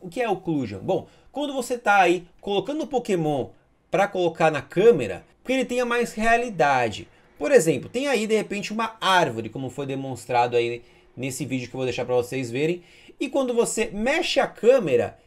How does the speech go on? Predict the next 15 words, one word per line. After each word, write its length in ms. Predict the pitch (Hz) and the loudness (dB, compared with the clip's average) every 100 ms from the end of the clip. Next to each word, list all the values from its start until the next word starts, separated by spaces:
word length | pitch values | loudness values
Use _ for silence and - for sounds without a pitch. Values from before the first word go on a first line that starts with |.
| _ _ | _ _
ele 180 | 220 233 | -4 -2
consegue 440 | 233 226 233 220 | -2 0 0 0
identificar 800 | 220 220 208 - 233 - 170 196 - | -4 -6 -8 -10 -12 -4 0 0 0
essa 400 | 185 - 208 - | -4 -2 -6 -4
área 320 | 147 147 160 | -2 0 0
da 140 | 170 196 | 0 0
árvore 560 | 170 185 208 226 285 - _ _ | 2 0 -2 -8 -10 -14 _ _
e 100 | 311 | -8
deixar 360 | 294 302 - 247 | -4 -2 2 2
o 60 | 240 | 2
Pokémon 480 | 240 247 208 208 214 _ _ | 0 -2 -2 -4 -8 _ _
realmente 520 | 208 196 196 214 - _ | -6 -4 -6 -10 -16 _
escondido, 880 | 233 233 - 254 247 143 196 104 - - _ _ | -8 -8 -8 -8 -8 -8 -6 -8 -10 -20 _ _
né? 80 | 147 | -10
Então, 320 | 156 180 175 | -4 -2 -4